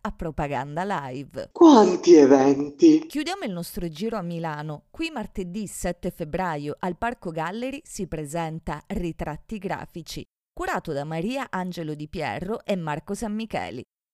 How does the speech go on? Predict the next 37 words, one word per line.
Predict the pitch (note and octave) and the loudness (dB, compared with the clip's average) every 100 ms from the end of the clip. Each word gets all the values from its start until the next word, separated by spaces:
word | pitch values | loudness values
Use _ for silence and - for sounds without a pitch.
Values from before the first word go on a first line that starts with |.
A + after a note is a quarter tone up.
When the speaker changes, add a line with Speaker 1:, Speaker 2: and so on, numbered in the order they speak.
| _ | _
Speaker 1:
Si | - F4+ | -14 -8
tratta | C#4 D#3 - | -6 -6 -6
del | C#3+ C#3 | -8 -6
terzo | A#3 C4 - F3 | -6 -8 -8 -8
libro | D#3 E3 G#3 G#3 | -6 -6 -6 -6
della | C#3+ C#3 | -6 -8
collana | - D3+ D3+ C#3+ D3+ G#3 _ | -6 -6 -4 -6 -6 -8 _
Quaderno | - D#3 C#3 - F#3 G#3 | -6 -4 -4 -6 -8 -8
del | D3+ | -8
Laboratorio | B2 C#3+ D3 D3 D3+ D3 G3 | -8 -6 -8 -6 -4 -4 -6
Formentini, | - E3 D#3 D#3+ E3+ D#3+ A2+ C3+ - _ _ D#4 | -8 -10 -8 -10 -10 -12 -14 -16 -18 _ _ -10
nato | G4 F3+ | -8 -6
dall'esperienza | D3 C#3+ D#3 - F#3 G#3 C4+ - | -6 -6 -8 -8 -6 -4 -6 -8
del | G#3+ C#3+ | -8 -6
Festival | - C#3+ - D#3 D3+ | -8 -10 -8 -6 -6
Mostro, | D3+ C3+ D3 - D3+ - | -8 -10 -14 -14 -14 -12
dedicato | F#3+ F3+ E3+ G#3 F3+ D#3 | -6 -4 -4 -4 -4 -6
al | D3+ | -8
mondo | D#3+ G3+ F#3 | -6 -6 -6
del | D3+ D3 | -6 -6
design, | D3 C#3+ D3 C3+ E3+ G#3+ C4 | -8 -6 -6 -6 -8 -10 -12
nel | E4+ | -12
quale | G#4 G4+ B3 | -8 -6 -6
si | F3+ | -10
scambiano | - A#3 G#3 D#3+ D3+ | -10 -8 -6 -6 -8
riflessioni | D3+ F3+ A#3 A#3 - C#4+ D#4 E4+ | -8 -8 -8 -10 -10 -12 -12 -14
sulla | - D3+ C#3+ | -10 -8 -6
professione | C#3+ C#3+ C#3+ - G3 D#3 | -8 -10 -12 -10 -8 -8
del | C#3+ C#3+ | -8 -10
graphic | D#3+ F3 - D#3+ | -8 -10 -10 -12
designer | D3 D3+ D3+ D3 D3 E3 G#3+ - | -10 -8 -6 -6 -8 -10 -10 -8
e | C4+ | -8
della | C4 C4 | -8 -10
scena | - B3+ A#3 C4 | -10 -10 -10 -8
della | F#3+ B2 | -6 -6
grafica | C3+ C3+ D#3 E3+ | -6 -8 -8 -10
italiana. | F3+ G3+ G2+ D2+ | -10 -6 -6 -8